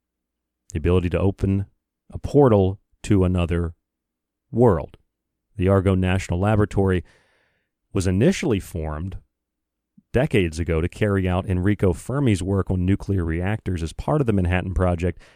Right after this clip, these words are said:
It was designed, it was designated as the first national laboratory in the United States, and it was founded, get this, July first, nineteen forty-six. So we just passed the anniversary of the founding of the Argonne National Laboratory,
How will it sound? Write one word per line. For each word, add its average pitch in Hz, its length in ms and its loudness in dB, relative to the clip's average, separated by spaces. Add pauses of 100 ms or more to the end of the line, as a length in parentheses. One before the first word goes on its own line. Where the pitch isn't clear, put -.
(140)
It 95 80 -4
was 92 160 -2
designed, 95 640 2
it 95 140 -8
was 85 120 -6
designated 92 720 0 (340)
as 92 140 -2
the 85 60 -4
first 127 320 0
national 101 340 -2
laboratory 95 540 -2
in 104 120 0
the 120 60 0
United 107 280 0
States, - 280 -2
and - 60 -8
it 98 80 -6
was - 120 -10
founded, 127 540 0
get 113 200 -4
this, 127 340 0 (720)
July 98 420 0
first, 98 380 -2
nineteen 90 300 -4
forty-six. 92 680 -4
So 85 340 -4
we 98 120 -2
just 95 320 -2
passed 92 360 -4
the 87 120 -4
anniversary 87 640 -2
of 82 100 -2
the 85 60 -4
founding 92 380 0
of 80 80 -4
the 95 80 -6
Argonne 90 360 -2
National 85 340 -4
Laboratory, 110 560 2